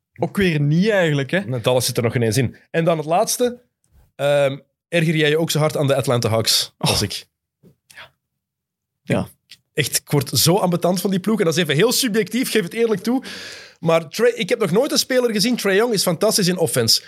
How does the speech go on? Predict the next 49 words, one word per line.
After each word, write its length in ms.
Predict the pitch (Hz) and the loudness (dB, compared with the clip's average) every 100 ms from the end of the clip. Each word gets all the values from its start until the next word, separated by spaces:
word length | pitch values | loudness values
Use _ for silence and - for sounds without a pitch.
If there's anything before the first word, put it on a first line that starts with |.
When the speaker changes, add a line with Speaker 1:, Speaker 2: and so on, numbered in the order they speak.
| - | -4
Speaker 2:
Ik 80 | 131 | -2
heb 100 | 139 | 0
nog 120 | 120 | 0
nooit 240 | 151 233 | 2 2
een 60 | 202 | 0
speler 320 | - 196 196 | -2 0 0
gezien 380 | 165 131 185 185 - - | 0 0 0 -2 -12 -14
die 200 | 107 110 | -2 -2
zo 260 | 98 165 220 | 0 0 0
weinig 280 | 202 190 156 | 0 -2 0
moeite 220 | 160 147 | 0 0
doet 160 | 135 123 | 0 0
in 60 | |
defense. 400 | 92 90 90 - | -2 -2 -4 -2
Speaker 1:
Ja. 120 | 147 | 0
Speaker 2:
Maar 160 | 143 156 | 0 0
echt, 300 | 196 - - - - | -2 -2 -6 -8 -20
James 320 | - 170 180 143 | -4 0 0 0
Harden 360 | 151 214 233 | 0 0 0
Speaker 1:
Ja, 60 | 202 | -2
James 220 | 131 151 | -2 0
Speaker 2:
heeft 100 | 170 | 0
Speaker 1:
Harden. 320 | 160 139 - - | 0 -2 0 0
Speaker 2:
Nee, 180 | 175 233 | 2 2
nee, 80 | 240 | 2
nee. 160 | 165 | 0
Die 140 | 131 196 | 0 0
deed 160 | 208 | 2
meer 320 | 170 190 254 208 | 2 2 2 2
moeite 260 | 233 226 | 0 0
dan 140 | 208 202 | 0 0
wat 120 | 190 | 0
Trae 160 | 185 170 | 0 0
Young 200 | 139 123 | 0 0
soms 220 | 127 101 | 0 0
doet. 400 | 107 - - - | -2 -4 -10 -12
Let 220 | 139 214 | -4 0
daar 180 | - 135 | 2 2
eens 140 | 120 254 | -2 -2
op. 120 | 247 - 403 - | -4 -2 -4 -4
Speaker 1:
<laughs> 40 | |
Speaker 2:
Let 460 | 392 131 170 226 240 | -6 -4 0 0 0
erop 220 | 247 262 | 0 0
hoe 140 | - 165 | -2 0
die 200 | 220 254 | 0 0
verdedigt 460 | 233 170 214 196 | 0 0 0 0
op 100 | 190 | 0
een 120 | 170 | 0
balscreen. 560 | 131 113 - 107 92 85 | 2 0 0 -4 -4 -6